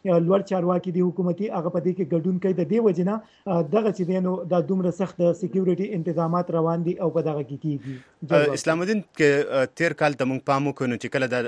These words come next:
Speaker 2: آرمي پبلک سکول، آ، آ، پیښه وشوه، نو په پاکستان کې دا سوچ کې د څېړونکو هم دا نظر و چې دا به د پاکستان یو تاریخي موقع جوړه شي د ترهګرۍ او توندروۍ، آ، په خلاف د ګامونو لپاره. آ، یو کال تیر شو، آ، س-،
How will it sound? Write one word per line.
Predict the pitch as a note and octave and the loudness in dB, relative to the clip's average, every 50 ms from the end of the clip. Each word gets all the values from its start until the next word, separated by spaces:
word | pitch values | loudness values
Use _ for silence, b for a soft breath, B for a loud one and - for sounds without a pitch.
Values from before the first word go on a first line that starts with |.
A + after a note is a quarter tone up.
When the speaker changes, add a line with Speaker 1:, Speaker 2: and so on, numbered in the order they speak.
| - - | -4 -4
Speaker 2:
آرمي | A2+ A#2+ A#2+ A#2+ A#2 A#2 | -2 -2 -2 -4 -6 -6
پبلک | - A#2+ G#2 G#2+ A2 - | -6 -6 -6 -6 -10 -12
سکول، | - - - C3 B2+ A#2+ A#2 - - | -12 -10 -8 -6 -6 -4 -6 -8 -6
آ، | G2+ | -4
آ، | A2+ G#2+ G#2 G#2 G#2 G#2+ G2+ - D#2+ F2 G2 G2+ G2+ G2 G2 - _ - | -2 0 0 0 0 -2 -4 -6 -10 -10 -10 -8 -8 -8 -10 -10 _ -4
پیښه | - C#3+ C#3+ - C#3 | -4 -4 -2 0 2
وشوه، | C#3 D3 D3 - D#3 D3 C#3 C3+ | 2 2 2 2 2 2 2 2
نو | B2+ B2 A#2+ B2 A#2+ A2 | 0 -4 -6 -4 -6 -8
په | - - A2 | -10 -12 -6
پاکستان | - B2 A#2 - - C3 - - D#3+ E3 D#3+ | -2 -2 -2 -2 -4 -10 -4 -2 -2 -2 -2
کې | - C#3 | -4 -2
دا | A#2 B2 B2 | -2 -2 -2
سوچ | - - C3 B2+ - - | -2 -6 -8 -8 -8 -6
کې | - | -6
د | A2 G#2+ A2+ A2+ | -4 -2 -2 -4
څېړونکو | G#2+ - A#2+ A#2 C#3 D#3+ | -4 -6 -6 -4 -4 -4
هم | D3 - B2+ A#2 C3+ C#3+ C#3 | -2 -4 -4 -4 -4 -6 0
دا | A2+ B2 A#2+ | 0 0 0
نظر | A#2 A2+ G2+ A#2 C3+ C3 | 0 -2 -2 -2 -2 -2
و | A#2+ A#2 A2+ G#2 B B B B B B - | -2 -4 -4 -4 B B B B B B -8
چې | C3 | -2
دا | A#2+ C3 C3+ | 2 2 2
به | B2+ C3 | 2 2
د | B2 A2+ | 0 0
پاکستان | - - A2+ G#2+ - A#2 - - B2 B2 A#2+ - - | -2 -2 -4 -4 -6 -10 -6 -4 -2 -2 -2 -6 -6
یو | G#2 A2 A2 G#2+ | -4 -4 -4 -2
تاریخي | - A2+ G#2+ A2 G#2+ - - D#3 | -2 -2 -2 -2 -4 -6 -6 -4
موقع | D#3 C#3 A#2 A2 - - C3 B2 A#2 G2+ - | -4 -2 -4 -4 -2 0 2 2 2 2 -2
جوړه | - A#2+ G#2 - B2 C#3+ D#3+ D3+ C3+ | -6 -12 -12 -4 -2 0 2 2 2
شي | - - C#3+ C#3 B B B B B B | 0 -2 -4 -6 B B B B B B
د | A2+ A#2 | -6 -6
ترهګرۍ | A2 - A2+ A2 G#2+ G#2+ A#2+ B2 | -2 2 2 0 2 0 -2 0
او | C3+ B2+ | 0 0
توندروۍ، | - - A2 G#2+ G2+ G#2 G#2+ A2 A#2+ A#2+ A#2 | 0 -2 -6 -6 -4 -4 -2 0 0 0 0
آ، | A2 - - G#2 G2+ G2+ G2+ G#2 | -2 -4 -8 -10 -8 -8 -8 -8
په | - | -8
خلاف | G#2 - B2 A#2 B2+ C3 B2+ - B2 | -6 -6 0 2 4 2 2 0 -6
د | A#2 A2 F#2 | -10 -8 -4
ګامونو | A2 G#2 G#2+ A2+ A#2 A2+ | -4 -4 -4 -4 -6 -6
لپاره. | G#2 G#2 G#2 - A2 G#2 G2+ G2+ F#2+ b b b b b b b - - | -4 -4 -4 -2 -2 -2 -2 -2 -4 b b b b b b b -4 -4
آ، | B2+ B2+ | -2 0
یو | D#3+ F#3+ | 0 0
کال | F#3 - D#3 D3 | 2 4 2 2
تیر | C#3+ - - D#3 D#3+ | 2 0 0 0 0
شو، | C3+ - - D#3 C#3+ C3+ B2+ - - | 0 0 0 0 2 2 0 -2 -2
آ، | G2+ A#2 A#2 A2+ A2+ A2+ | 0 2 2 4 2 0
س-، | - - | -2 -8